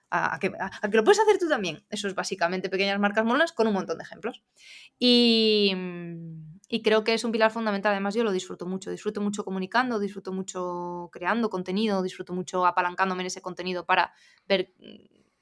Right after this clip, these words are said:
qué le podría gustar a la audiencia y todas esas cosas. Entonces, bueno, pues vamos poco a poco.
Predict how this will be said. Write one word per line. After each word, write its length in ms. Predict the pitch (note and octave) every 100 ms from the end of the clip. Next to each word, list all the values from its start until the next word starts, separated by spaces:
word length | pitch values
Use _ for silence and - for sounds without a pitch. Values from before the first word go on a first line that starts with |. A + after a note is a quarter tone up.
| _ _
qué 140 | G#3
le 100 | G3+
podría 280 | G3+ G3 G3
gustar 280 | F#3 F#3+ F#3
a 20 |
la 80 | F3
audiencia 540 | F3+ B3 A#3 G3 F#3+
y 60 | F3+
todas 260 | F#3 F#3 E3
esas 180 | D#3
cosas. 300 | - D3 D3
Entonces, 360 | D#3+ E3+ G3+ G3+
bueno, 180 | F#3 G#3
pues 140 | G3+
vamos 240 | F3+ F3 F#3
poco 240 | G#3+ G#3
a 40 |
poco. 320 | D3 C#3+ A3+